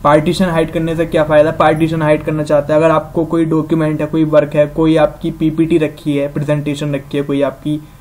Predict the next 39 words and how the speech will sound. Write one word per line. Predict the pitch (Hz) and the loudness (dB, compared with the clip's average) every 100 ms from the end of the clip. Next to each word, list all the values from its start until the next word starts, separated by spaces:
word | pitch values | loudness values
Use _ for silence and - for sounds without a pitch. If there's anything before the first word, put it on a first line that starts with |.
| - - | -20 -8
उसे | 143 156 | -2 2
आपको | 156 151 160 | 2 2 2
hide | 147 147 | 2 2
करना | 147 139 139 | -2 -2 -2
है, | 143 151 - - - | -2 -6 -10 -16 -2
ठीक | 147 | 0
है। | 165 156 - - - | 0 -2 -8 -20 -8
तो | 175 | 0
आपके | 170 165 160 - | 2 2 0 0
जैसे | 170 165 | 2 4
local | 170 165 170 165 | 4 4 2 2
disk | 160 | 2
डी | 156 156 | 4 4
में | 160 | 4
मेरा | 160 160 165 | -2 0 -2
कितने | 160 151 160 | -4 -6 -4
सारा | 160 156 156 147 - | 0 0 0 -2 -4
folder | - 147 147 | -2 0 0
रखे | 139 123 127 | -2 -8 -10
हैं, | 123 | -8
ठीक | 147 151 | -4 -2
है, | 156 147 - - - | -2 -4 -18 -16 0
तो | |
अगर | 151 175 | 2 4
मैं | 175 180 | 2 0
इसे | 160 | 2
ही | 180 | 2
hide | 170 151 151 | 4 2 2
कर | 139 | -4
दूंगा | 139 143 | -2 -2
तो | 151 | 0
ये | 160 | -2
सब | 160 147 | 0 -2
hide | 135 139 | 0 -2
हो | 123 | -4
जाएंगे, | 110 104 117 | -6 -8 -4
ठीक | 151 151 | 0 0
है। | 156 151 - - - - - | 0 -6 -18 -20 -20 -20 -12
तो | 131 127 127 123 | -6 -4 -4 -6